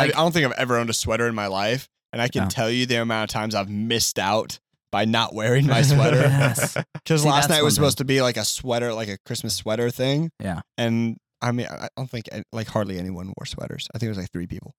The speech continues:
Speaker 1: Yeah.
Speaker 2: Four people.
Speaker 1: I, I, the hard part for me is, like, I'm, uh, I, I plan in the future, but it's
Speaker 2: Mm-hmm.
Speaker 1: things like that, like, what if someone invites me to a ugly
Speaker 2: You
Speaker 1: sweater
Speaker 2: gotta be
Speaker 1: party
Speaker 2: ready.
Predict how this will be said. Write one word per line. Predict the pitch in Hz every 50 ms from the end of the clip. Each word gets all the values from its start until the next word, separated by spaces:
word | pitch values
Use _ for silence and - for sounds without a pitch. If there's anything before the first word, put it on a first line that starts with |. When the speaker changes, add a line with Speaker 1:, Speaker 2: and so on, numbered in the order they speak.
| _ _ _ _ _
Speaker 1:
Yeah. | - 117 123 123 120 123 120 117 -
Speaker 2:
Four | 110 104
people. | - - - - 120 - _ _ _ _ _ _ _ _ _ _ _ _ _ _ -
Speaker 1:
I, | 120 123 -
I, | - 120 120 - _ -
the | 139 139 131 127 - -
hard | - - 180 202 196
part | - 208 202 -
for | - 143
me | 123 127 131
is, | 139 135 120
like, | 120 113 104 - _ _ _ _ _ _ _ -
I'm, | 113 117 123 123 123
uh, | 117 113 107 104 98 98 98 95 98 - _ _ _ _ _ _ _ _ _ _ _ _ _ _ -
I, | 123 127 135 -
I | 120 120 -
plan | - 143 135 127 123 123
in | 123 120
the | 113
future, | - - 113 110 - - 139 135 147 151 - _ _ _ _ _ _
but | - 127
it's | 117 104
Speaker 2:
Mm-hmm. | 117 -
Speaker 1:
things | 170 156 139 131
like | 120 110 110
that, | 120 117 95
like, | 107 107 - - _ _ _ _ _ -
what | - 101 104 107 107 110 120 113 - _ -
if | 117 120 117 90 85 - - - - - _ _ _
someone | - - - 110 98 95 87
invites | 90 87 - - 92 90 92 - -
me | 90 90 87 85 85 -
to | - 95 90
a | 85 87 95 - _ _ _ _ _ _ _ _ _ _ -
ugly | 113 120 117 123 123
Speaker 2:
You | 123
Speaker 1:
sweater | - - - 151 160 190 190
Speaker 2:
gotta | - 165 170
be | 156 160
Speaker 1:
party | 113 110 - - 110
Speaker 2:
ready. | 117 123 110